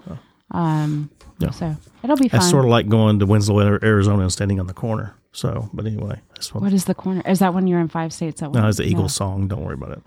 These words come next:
Speaker 2: Oh. I do
Speaker 1: <laughs>
Speaker 2: know the Eagles, and I
Speaker 1: So
Speaker 2: listened to them when I was younger.
Speaker 1: Okay. There's a corner in Winslow, Arizona. But
Speaker 2: Yeah.
Speaker 1: anyway,
Speaker 2: Yeah.
Speaker 1: anyway. It,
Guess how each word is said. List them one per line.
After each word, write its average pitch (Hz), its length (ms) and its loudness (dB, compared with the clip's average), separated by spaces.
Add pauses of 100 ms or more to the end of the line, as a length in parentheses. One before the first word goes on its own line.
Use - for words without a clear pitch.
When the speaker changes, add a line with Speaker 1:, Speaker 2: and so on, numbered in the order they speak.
Speaker 2:
Oh. 147 500 0
I 247 140 6
do 262 200 4
Speaker 1:
<laughs> 381 60 6
Speaker 2:
know 508 180 6
the 415 120 4
Eagles, 311 400 4
and 302 120 4
I 262 120 4
Speaker 1:
So 254 60 0
Speaker 2:
listened 277 340 2
to 247 80 -2
them 175 160 -2
when 165 80 -6
I 151 40 -8
was 147 120 -12
younger. 147 180 -8
Speaker 1:
Okay. 110 380 -4 (240)
There's 127 180 -10
a 113 60 -10
corner 143 320 2
in 123 100 4
Winslow, 113 320 4
Arizona. 95 680 -2
But 117 120 -6
Speaker 2:
Yeah. 101 60 -4
Speaker 1:
anyway, 92 460 -4 (400)
Speaker 2:
Yeah. 175 80 -6
Speaker 1:
anyway. - 300 -6 (640)
It, 113 160 2